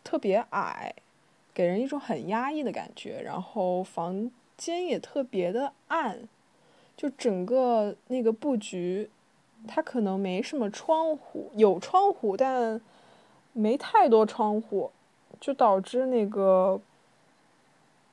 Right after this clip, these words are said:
布局挺，就导致那个光线不太好。光线不好吧，<clears throat> 也算了，嗯。那个热水器吧，我不知道是什么热水器，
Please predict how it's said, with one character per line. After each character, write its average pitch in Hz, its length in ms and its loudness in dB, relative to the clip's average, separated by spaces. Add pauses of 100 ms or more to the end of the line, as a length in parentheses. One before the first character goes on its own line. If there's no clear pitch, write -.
(220)
布 269 160 2
局 202 280 -4
挺， 202 400 -8 (640)
就 285 140 -6
导 220 180 6
致 202 100 -4
那 277 120 0
个 233 80 2
光 294 320 -2
线 311 360 -4
不 202 100 -8
太 196 180 -4
好。 - 260 -8 (1120)
光 359 200 0
线 349 300 0
不 240 100 0
好 190 260 -2
吧， 196 320 -2 (560)
<clears throat> 381 200 8
也 208 200 6
算 277 320 2
了， 165 200 -6 (340)
嗯。 208 360 0 (1600)
那 339 180 2
个 254 120 12
热 302 240 8
水 - 300 0
器 320 420 4
吧， - 260 0
我 185 160 4
不 269 140 -2
知 359 100 -4
道 349 220 8
是 254 480 4
什 220 260 -2
么 185 140 2
热 277 180 4
水 - 260 -8
器， - 460 -10